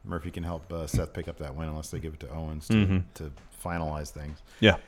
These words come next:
Speaker 1: And in your main event, Shayna Baszler versus Asuka versus Natalya versus Liv Morgan versus Ruby Riott versus Sarah Logan in Elimination Chamber. Shayna is gonna continue her dominance.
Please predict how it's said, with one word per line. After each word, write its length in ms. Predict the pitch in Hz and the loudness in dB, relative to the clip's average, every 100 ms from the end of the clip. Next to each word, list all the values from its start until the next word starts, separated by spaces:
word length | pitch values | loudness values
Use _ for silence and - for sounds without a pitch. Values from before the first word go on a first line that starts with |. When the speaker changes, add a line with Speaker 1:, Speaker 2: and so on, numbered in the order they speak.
| - - - | -18 -14 4
Speaker 1:
And 280 | 208 262 262 | 10 12 12
in 100 | 254 | 12
your 100 | 254 | 12
main 180 | 262 254 | 12 12
event, 260 | 254 247 | 12 12
Shayna 280 | - 254 247 | 12 12 12
Baszler 480 | 226 240 214 220 220 | 12 12 12 12 12
versus 280 | 226 185 190 | 12 8 8
Asuka 400 | 190 190 190 196 | 10 10 10 10
versus 220 | 185 165 | 10 6
Natalya 440 | 175 170 175 175 | 4 10 10 10
versus 320 | 160 151 147 147 | 8 6 4 8
Liv 180 | 160 | 8
Morgan 380 | 147 147 135 139 | 8 6 8 6
versus 340 | 123 127 131 113 | 6 4 4 6
Ruby 200 | 123 120 | 6 8
Riott 340 | 120 117 107 | 10 10 8
versus 300 | 104 107 101 | 4 0 2
Sarah 240 | 131 120 120 | 6 6 10
Logan 520 | 165 202 196 196 185 | 12 12 12 12 8
in 380 | 175 196 190 170 | 6 8 8 8
Elimination 540 | 160 160 151 127 127 | 8 8 6 6 4
Chamber. 400 | - 180 170 165 | 6 6 8 6
Shayna 240 | - 151 | 6 4
is 160 | 147 120 | 6 6
gonna 160 | 127 123 | 4 4
continue 400 | 120 120 135 110 | 2 4 4 6
her 100 | 104 | 6
dominance. 540 | 117 113 113 110 - | 6 6 6 2 -2